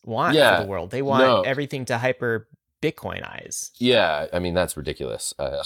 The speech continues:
Speaker 2: <laughs> I, I mean, I think, you know, if, if Bitcoin became the unit of account, we would be in big trouble, um, for all the reasons I've been talking about. But that's not to say Bitcoin can't, I mean, this, this is the thing, like, um,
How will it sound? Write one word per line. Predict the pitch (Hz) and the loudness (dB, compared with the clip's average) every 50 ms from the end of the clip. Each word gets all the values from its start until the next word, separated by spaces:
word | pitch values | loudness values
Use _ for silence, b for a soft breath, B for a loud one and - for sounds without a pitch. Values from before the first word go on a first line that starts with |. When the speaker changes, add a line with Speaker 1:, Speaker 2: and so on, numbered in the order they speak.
| - - - | -8 -4 -2
Speaker 2:
<laughs> | 175 - - 123 123 - - - - - - - - 147 123 123 127 117 104 98 117 - | -4 -2 -2 -4 -4 -4 -2 -2 -4 -4 -6 -4 -4 -2 -2 -2 -4 -6 -8 -10 -2 2
I, | 107 120 123 117 | 4 4 4 4
I | 120 123 | 4 2
mean, | 120 123 127 | 4 4 4
I | 120 117 | 4 4
think, | 117 147 139 113 98 104 | 4 4 0 0 0 -4
you | 113 107 110 | -2 0 2
know, | 120 107 90 95 | 4 4 4 4
if, | 101 110 104 - | 2 0 -2 0
if | - 117 104 90 | -2 -2 0 2
Bitcoin | 87 151 - - 143 131 113 110 | 0 0 2 2 2 2 2 2
became | 113 - 143 120 104 | 2 2 2 2 2
the | 101 | 2
unit | 104 107 113 110 107 | 2 4 4 2 2
of | 92 | 0
account, | 82 87 - 113 104 92 80 76 - 90 | -2 -2 0 0 2 2 0 -2 -2 0
we | 101 101 | 2 2
would | 98 92 | 2 2
be | 80 92 87 82 78 | 0 0 -2 0 -2
in | 78 76 73 | -2 -4 -6
big | 71 - 101 85 | -4 -4 -4 -4
trouble, | - - 80 76 62 - - _ _ - | -2 -4 -6 -6 -6 -8 -12 _ _ -6
um, | - 73 67 64 64 65 65 - | -4 -2 -2 -2 -4 -8 -14 -6
for | - 82 | -2 0
all | 82 87 | 0 0
the | 71 69 | 0 -4
reasons | 71 69 69 - | -8 -10 -10 -12
I've | 57 | -12
been | - - | -14 -8
talking | - 78 71 - 67 55 52 | -6 -6 -6 -6 -8 -14 -16
about. | 53 - - - _ | -16 -16 -18 -18 _
But | 73 95 101 78 - b b b b b - | 0 0 0 0 0 b b b b b -6
that's | 87 87 - | -4 -4 -2
not | 95 87 - | -2 -2 -2
to | - | -4
say | - - 110 104 80 76 78 73 | -2 0 0 0 0 -2 -4 -2
Bitcoin | 64 98 101 - - 82 76 73 71 69 67 - | -4 -4 -4 -4 -6 -6 -6 -4 -6 -8 -10 -8
can't, | - 87 85 - | -8 -8 -6 -4
I | 98 | -4
mean, | 98 98 90 B B B | -4 -4 -4 B B B
this, | _ 226 202 180 | _ -6 -6 -6
this | - - 175 170 | -4 -4 -4 -4
is | 135 | -4
the | 120 | -6
thing, | - 180 180 95 82 | -6 -4 -4 -4 -4
like, | 82 82 - - _ | -4 -6 -8 -10 _
um, | - 90 87 85 82 80 80 82 | -4 -4 -2 -2 -2 -4 -6 -8